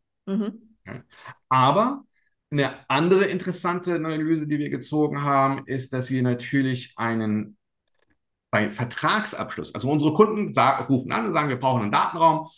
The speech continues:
Speaker 2: Und dann fragen wir natürlich Transaktionsdauer und dann sagen die einen Monat, zwei Monate, fünf Monate, sieben Monate, was auch immer die, die, die, äh, die Prognose ist,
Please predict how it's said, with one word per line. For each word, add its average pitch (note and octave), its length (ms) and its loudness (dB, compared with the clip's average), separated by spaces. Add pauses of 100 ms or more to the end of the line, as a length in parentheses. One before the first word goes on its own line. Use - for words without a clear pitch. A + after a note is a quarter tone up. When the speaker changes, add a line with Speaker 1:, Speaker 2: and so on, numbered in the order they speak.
(260)
Speaker 2:
Und C3+ 140 0
dann C3+ 100 0
fragen C#3 240 0
wir C#3+ 80 -2
natürlich C#3+ 640 -2
Transaktionsdauer E3+ 1000 0
und B2+ 80 -2
dann B2 140 0
sagen A2+ 240 -2
die G2 140 -6
einen E3+ 200 -4
Monat, D#3 220 -6
zwei C#3+ 220 -4
Monate, C3 360 -4
fünf C#3 280 -8
Monate, A#2+ 400 0
sieben C3+ 180 -2
Monate, A#2 300 -4
was B2 120 -4
auch B2 180 0
immer A#2+ 160 2
die, A2+ 280 -2
die, G#2 320 -2
die, G#2 300 -6 (160)
äh, - 260 -12
die F2+ 220 -12 (100)
Prognose F#2 480 -4
ist, - 340 -4